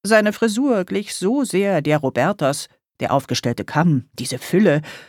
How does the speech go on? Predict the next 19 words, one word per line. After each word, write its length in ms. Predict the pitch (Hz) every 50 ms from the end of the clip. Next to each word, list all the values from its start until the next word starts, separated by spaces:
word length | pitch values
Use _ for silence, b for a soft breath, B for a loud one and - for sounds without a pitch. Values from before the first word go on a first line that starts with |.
| B B B _ _ _
dass 160 | - 226 -
Katja 300 | - - 311 - - 247
für 180 | - - 233 -
eine 180 | 226 262 294 262
Sekunde 440 | - 214 - - 240 233 220 208
mächtig 580 | 196 180 180 226 247 - - - 196 190 - 190
aus 140 | 185 170 -
der 100 | - 160
Fassung 400 | 151 - 156 131 - - 123 127
geriet. 380 | 127 131 - 127 104 - - b b b _ _ _ _ _ _ _ _ _ _ _ _
Auch 220 | - 190 175 151 -
das 180 | - 160 151
Gesicht 360 | - 175 151 214 220 - -
des 120 | - - -
Mannes 380 | 139 127 135 107 123 - -
hatte 160 | 147 135 - 127
dieselbe 420 | 135 131 - 139 151 147 123 127
Farbe 340 | - - 139 143 143 143 -
angenommen 460 | - 139 139 139 139 143 139 139 135